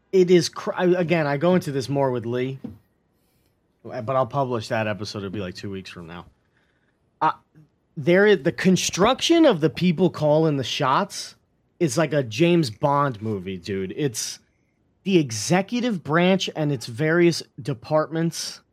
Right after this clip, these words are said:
especially the enforcement agencies like the C I A, the Department of Terrorism and Finance, like, that stuff, on the one hand, combined with E S G rating agencies,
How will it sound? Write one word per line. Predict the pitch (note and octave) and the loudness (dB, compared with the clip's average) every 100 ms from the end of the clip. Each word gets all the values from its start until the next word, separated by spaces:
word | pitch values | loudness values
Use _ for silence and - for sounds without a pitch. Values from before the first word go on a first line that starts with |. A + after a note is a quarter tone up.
| _ | _
especially | - F3 E3 F3+ D#3+ | -4 -2 0 2 0
the | C#3+ C#3 | 0 -4
enforcement | A#2 - C#3+ D3 - E3 D#3+ | -6 -6 -4 -2 0 -2 0
agencies | D#3 D#3+ D3 E3 - E3+ F3 E3+ C3+ | 0 2 0 -2 0 2 2 0 -6
like | A#2+ | -6
the | A#2 | -6
C | A2+ - D3 | -10 -8 -2
I | C3+ C#3 | 0 0
A, | C3+ C3 C3 B2 - _ - | 0 0 -2 -4 -8 _ -12
the | |
Department | B2 A#2+ D#3 D3 C#3 | -10 -2 -2 0 -4
of | A2+ | -6
Terrorism | - C#3 C#3 C3+ B2+ B2+ | -2 0 2 0 -2 -4
and | A2+ | -6
Finance, | A#2 B2 B2 B2+ B2+ C3 - - _ _ _ _ - | -4 -4 -4 -4 -6 -8 -14 -18 _ _ _ _ -8
like, | C#3 A2+ | -8 -2
that | E3 F3 | -2 -2
stuff, | - - F#3+ F#3 - _ _ _ _ _ _ _ _ _ _ - | -4 0 2 0 -6 _ _ _ _ _ _ _ _ _ _ -2
on | D#3+ | 2
the | D#3+ | 2
one | D3+ E3 | 2 2
hand, | E3 E3+ F3 F3 F3 - _ - - | 2 2 0 -2 -4 -20 _ -14 -4
combined | E3+ D#3+ E3 F3+ | 0 2 2 2
with | D3+ - | 0 -2
E | G3 F3 F#3 | 0 4 4
S | F3+ - | 2 -4
G | - E3 E3+ | -4 -2 0
rating | D3+ A#2+ C#3 C#3+ E3 E3 | -2 -2 -2 0 -2 -2
agencies, | D#3 D#3+ D#3+ E3 D3+ - D#3+ D#3+ D#3+ - | -2 -2 -2 -2 -2 -2 0 0 -2 -8